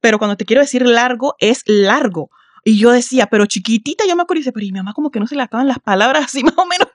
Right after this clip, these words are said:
cuando está hablando, o sea, pero ella cerraba su puerta y ella se ponía, eh, eh, en, en contacto, en oración con Dios.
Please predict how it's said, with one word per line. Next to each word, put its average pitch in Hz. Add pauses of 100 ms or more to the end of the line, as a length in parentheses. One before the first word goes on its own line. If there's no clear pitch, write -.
cuando 330
está 277
hablando, 294
o -
sea, 247 (240)
pero 262
ella 311
cerraba 294
su 254
puerta 311 (240)
y 254
ella 294
se 277
ponía, 240
eh, 226
eh, 214
en, 202
en 190
contacto, 294 (240)
en 214
oración 208
con 262
Dios. 226